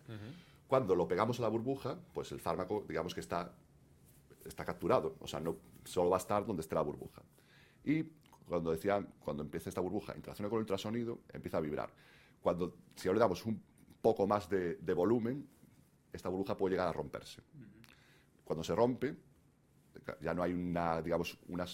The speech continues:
Speaker 2: una capa, una superficie que, eh, mantenga este fármaco en el interior de la burbuja, con lo cual se libera y pasa, como lo estamos abriendo, ju-, como estamos, se está liberando justo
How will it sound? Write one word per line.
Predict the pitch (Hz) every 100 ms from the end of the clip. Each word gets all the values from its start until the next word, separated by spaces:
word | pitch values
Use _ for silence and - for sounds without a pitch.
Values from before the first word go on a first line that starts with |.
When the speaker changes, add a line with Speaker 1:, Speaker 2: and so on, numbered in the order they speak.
| - 87
Speaker 2:
una | 85
capa, | - 107 - 65
una | 85 85 85 82
superficie | - - 82 76 110 - 80 71 -
que, | - 87 - - -
eh, | 82 80 76 73 69
mantenga | 76 90 85
este | -
fármaco | 85 85 82 - 82 - -
en | 78 78 80 78
el |
interior | 78 78 82
de |
la |
burbuja, | 85 98 90
con | 85
lo |
cual | 85 87
se | 90
libera | 87 95 101 127 - - -
y | 82
pasa, | 85 85 - 107
como | - 76
lo |
estamos | - 85 87
abriendo, | 90 90 73
ju-, | 90 -
como | 73
estamos, | 87 85
se | -
está | -
liberando | 92 95 95
justo | - 120 - 113 127